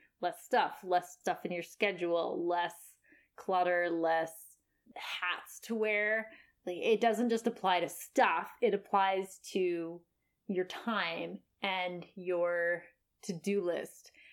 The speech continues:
and your responsibilities and how many directions you are scattered.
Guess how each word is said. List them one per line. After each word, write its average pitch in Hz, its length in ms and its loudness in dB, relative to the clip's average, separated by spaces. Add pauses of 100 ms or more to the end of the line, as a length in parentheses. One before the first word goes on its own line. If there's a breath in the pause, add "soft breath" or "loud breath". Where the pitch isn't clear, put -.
(240 soft breath)
and 180 420 -8
your 175 600 -4
responsibilities 175 1080 -4 (200)
and 175 480 -8
how - 300 -6
many 196 240 -6
directions 170 640 -6
you 160 100 -4
are 165 100 -2
scattered. 147 600 -8